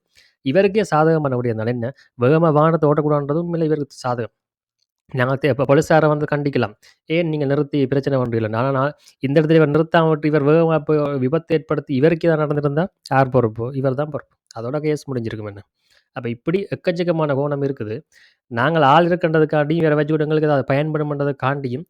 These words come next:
அஹ், எ-, நெச்சதுக்கெல்லாம் முட்டு கொடுத்து கொண்டு இருக்கக்கூடாது. இங்க நடைமுறை ஒன்று இருக்குது. நான் நல்லது செய்ய போறதுக்காண்டி நாலு பேரை உடைச்சு போட்டு போய்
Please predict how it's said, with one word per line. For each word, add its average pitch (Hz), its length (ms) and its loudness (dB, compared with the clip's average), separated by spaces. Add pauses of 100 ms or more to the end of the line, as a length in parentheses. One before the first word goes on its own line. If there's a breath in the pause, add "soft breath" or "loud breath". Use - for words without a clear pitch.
(360 soft breath)
அஹ், 135 260 -2 (100)
எ-, 143 140 -2 (180)
நெச்சதுக்கெல்லாம் 170 640 0
முட்டு 156 180 -2
கொடுத்து 139 200 0
கொண்டு 131 120 0
இருக்கக்கூடாது. 110 400 -4 (520 loud breath)
இங்க 147 160 0
நடைமுறை 190 460 6
ஒன்று 160 160 0
இருக்குது. 110 300 -10
நான் 139 220 -2
நல்லது 170 280 4
செய்ய 190 160 2
போறதுக்காண்டி 160 760 0 (140)
நாலு 139 260 0
பேரை 143 140 0
உடைச்சு 147 260 -2
போட்டு 139 240 -6
போய் 139 200 -4